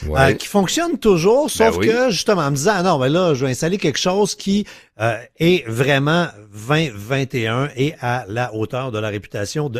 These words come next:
Speaker 2: hey, tu sais, je suis tout bien François Charon, là, tu sais.
Speaker 1: Ben oui, t'es
Speaker 2: Ben, c'est
Speaker 1: quand,
Speaker 2: bon.
Speaker 1: t'es quand
Speaker 2: Tu sais.
Speaker 1: même François Charon, tu sais.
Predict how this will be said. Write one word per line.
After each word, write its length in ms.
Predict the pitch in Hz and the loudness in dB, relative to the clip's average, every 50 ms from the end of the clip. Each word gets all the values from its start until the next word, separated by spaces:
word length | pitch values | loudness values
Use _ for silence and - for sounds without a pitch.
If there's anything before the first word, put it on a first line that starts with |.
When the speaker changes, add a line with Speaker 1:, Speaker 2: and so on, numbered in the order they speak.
| - - | -2 -2
Speaker 2:
hey, 80 | 139 | 0
tu 40 | - | 0
sais, 60 | 170 | 0
je 0 | 151 | 0
suis 60 | - | 2
tout 120 | - 233 | 2 2
bien 180 | 151 165 214 202 | 4 4 0 0
François 300 | - 170 143 127 151 135 | 0 -2 -2 -2 -2 -4
Charon, 360 | - 127 104 98 127 185 175 123 | -4 -4 -8 -8 -10 -12 -16 -20
là, 60 | 101 92 | -20 -16
tu 80 | _ - | _ -4
sais. 60 | 80 | -2
Speaker 1:
Ben 80 | 82 87 | 0 0
oui, 220 | 85 76 76 76 | 0 -2 -4 -4
t'es 160 | - - 131 | -4 -4 -2
Speaker 2:
Ben, 100 | 135 135 123 | -2 0 -2
c'est 120 | 131 110 | -2 0
Speaker 1:
quand, 160 | - - 180 | 2 4 4
Speaker 2:
bon. 180 | - - - - - - - - - | 4 2 -2 -10 -12 -12 -12 -6 -2
Speaker 1:
t'es 140 | - 110 | -2 2
quand 80 | - 117 | 4 6
Speaker 2:
Tu 60 | 117 123 | 6 8
sais. 40 | |
Speaker 1:
même 160 | 127 165 180 143 | 8 6 4 4
François 360 | - - 123 110 - - 117 113 | 2 2 2 2 2 2 0 0
Charon, 440 | - 104 85 71 71 76 85 78 62 53 | 0 -2 -4 -4 -4 -6 -6 -8 -8 -10
tu 80 | - - | -12 -12
sais. 60 | - | -12